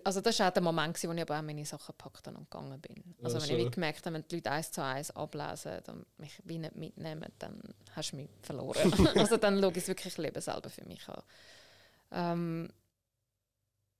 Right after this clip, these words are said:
Speaker 1: ich bin gar nicht sicher, was ist, was ich schwierig gefunden habe. Es ist schon einfach auch viel zum Lernen. Ich meine, ich habe schon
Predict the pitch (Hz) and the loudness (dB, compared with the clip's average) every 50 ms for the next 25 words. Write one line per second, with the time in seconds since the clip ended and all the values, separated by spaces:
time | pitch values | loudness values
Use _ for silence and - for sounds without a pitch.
0 | _ _ _ _ _ _ _ _ _ _ _ _ _ _ _ _ _ _ _ _ | _ _ _ _ _ _ _ _ _ _ _ _ _ _ _ _ _ _ _ _
1 | _ _ - - - 180 - 160 160 160 156 - 180 185 - - - - 190 175 | _ _ -16 -12 -10 -8 -6 -6 -6 -6 -6 -8 -8 -8 -8 -8 -8 -6 -6 -6
2 | 165 156 147 - - _ _ _ _ _ _ _ _ _ _ _ _ _ _ 208 | -6 -10 -12 -16 -20 _ _ _ _ _ _ _ _ _ _ _ _ _ _ -18
3 | 190 185 180 180 - - - - - 185 180 - - - - - - - _ _ | -16 -14 -12 -10 -10 -10 -10 -8 -8 -8 -8 -6 -6 -6 -8 -8 -10 -14 _ _
4 | _ _ _ _ _ _ - 180 - 180 175 - - 185 180 175 165 156 151 - | _ _ _ _ _ _ -12 -8 -6 -4 -2 -4 -4 -4 -4 -4 -4 -6 -8 -10
5 | - - 160 156 156 151 151 156 156 160 156 156 160 160 160 - _ _ _ _ | -12 -10 -8 -8 -8 -6 -6 -6 -6 -6 -6 -6 -8 -10 -12 -14 _ _ _ _
6 | _ _ _ _ _ _ _ _ _ _ _ _ _ _ _ _ _ _ _ _ | _ _ _ _ _ _ _ _ _ _ _ _ _ _ _ _ _ _ _ _
7 | _ _ _ - - 175 - 214 202 226 233 240 - - 180 170 - - 185 180 | _ _ _ -8 -4 -2 2 2 2 2 2 0 -2 -2 -2 0 0 2 0 2
8 | 180 - - 180 175 175 202 247 285 285 254 214 208 - 208 190 202 220 - 190 | 0 0 0 0 0 2 2 0 0 2 0 0 0 2 2 2 2 2 2 2
9 | 170 - 226 | 2 2 0